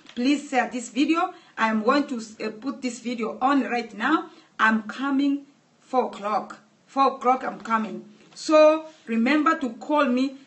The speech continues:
if you need anything for assistance, prayers that you need to pray. Call me. I will help you. I will help you. Call my number. Our number is nine oh five, four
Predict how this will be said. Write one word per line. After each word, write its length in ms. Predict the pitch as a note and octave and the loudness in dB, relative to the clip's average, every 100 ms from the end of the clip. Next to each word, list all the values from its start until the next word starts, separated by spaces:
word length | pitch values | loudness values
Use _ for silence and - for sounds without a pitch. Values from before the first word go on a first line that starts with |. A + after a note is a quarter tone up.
| _ | _
if 160 | B3+ A3 | -2 -2
you 160 | A#3 A#3+ | 0 2
need 460 | A#3+ D#4+ D#4+ - - | 4 2 2 -8 -2
anything 520 | C4+ C4+ C#4 C#4 C4+ | 0 0 2 2 0
for 300 | - - G#3 | -2 -6 -4
assistance, 680 | G3+ - D#4 - D#4+ D#4 - - _ _ | -4 -2 -4 -2 0 0 0 -12 _ _
prayers 560 | - A#3 B3+ C#4+ C#4 C#4+ | -10 0 2 2 0 -2
that 220 | A#3+ G#3 | -4 -4
you 120 | G#3+ | -4
need 220 | G#3+ C#4 B3 | 0 -2 -4
to 100 | F3 | -12
pray. 440 | - C#4+ D#4+ D#4+ - _ - | -6 -4 -2 -6 -14 _ -4
Call 260 | C4 B3+ | 2 4
me. 320 | A3+ C4 - - | 4 0 -4 -6
I 120 | G3+ | -6
will 100 | F#3+ | -6
help 320 | G3+ G3+ - | -6 -6 -6
you. 200 | D#3+ D#3+ - _ _ _ _ | -14 -16 -20 _ _ _ _
I 140 | A3 A3 | -2 -2
will 80 | G#3 | 2
help 280 | C4 A#3+ | 2 2
you. 60 | - | 0
Call 300 | - C#4+ C#4 | -8 -4 -2
my 200 | A#3 F#3+ | -4 -4
number. 400 | G3+ A3+ A3 G#3+ - _ _ - | -4 -4 -4 -8 -14 _ _ -6
Our 220 | G#3+ A3 | -4 0
number 300 | B3 D4 C#4 | 2 2 0
is 200 | G#3+ A3 | -6 -6
nine 280 | A3+ A#3+ G#3 | -6 -4 -8
oh 60 | G3+ | -4
five, 360 | A#3+ C4+ D#4 - _ _ _ | 0 0 -2 -10 _ _ _
four 320 | - C4 - | -4 -2 -2